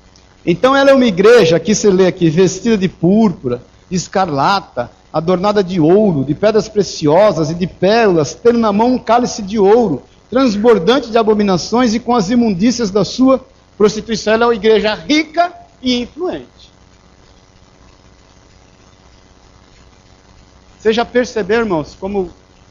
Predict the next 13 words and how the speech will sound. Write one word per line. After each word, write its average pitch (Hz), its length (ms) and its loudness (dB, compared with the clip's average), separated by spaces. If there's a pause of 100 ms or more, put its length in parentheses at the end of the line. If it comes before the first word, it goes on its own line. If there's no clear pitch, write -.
(280)
como 180 240 -2
há 208 80 0
um 233 100 -4
respeito 196 760 -8
quando 175 220 -8
há 196 80 -2
riqueza 165 480 -6
no 143 80 -14
meio? 151 260 -8 (4000)
Essas 208 420 0
igrejas 208 460 -2
convivem 202 460 -4
juntas. - 520 -14